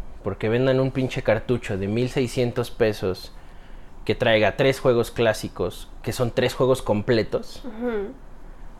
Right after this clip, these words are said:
Speaker 1: pues, no mames, o sea, ¿qué, cuánto esperabas pagar?
Speaker 2: En su momento en Amazon apareció en dos mil pesos.
Speaker 1: Claro, eh, el primer precio fue dos mil pesos.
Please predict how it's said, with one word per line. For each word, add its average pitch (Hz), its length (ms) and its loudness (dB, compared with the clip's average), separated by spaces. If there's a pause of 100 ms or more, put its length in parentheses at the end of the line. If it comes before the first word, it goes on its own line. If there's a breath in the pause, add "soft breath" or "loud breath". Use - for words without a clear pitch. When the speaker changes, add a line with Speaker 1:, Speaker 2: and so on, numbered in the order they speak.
(180)
Speaker 1:
pues, 139 120 -2
no 175 120 4
mames, 196 420 4
o 131 60 0
sea, 139 240 2
¿qué, 156 180 -2
cuánto 165 320 6
esperabas 165 460 2
pagar? 143 380 4 (840 loud breath)
Speaker 2:
En 277 140 10
su 277 120 0
momento 262 440 8
en 311 80 6
Amazon 294 400 4
apareció 220 400 -2
en 240 80 -2
dos 202 180 -2
mil 214 180 -2
pesos. - 420 -2
Speaker 1:
Claro, 190 340 10
eh, 135 160 4 (140)
el 135 160 6
primer 147 400 6
precio 185 420 6
fue 160 240 4
dos 127 180 2
mil 165 220 6
pesos. 127 560 2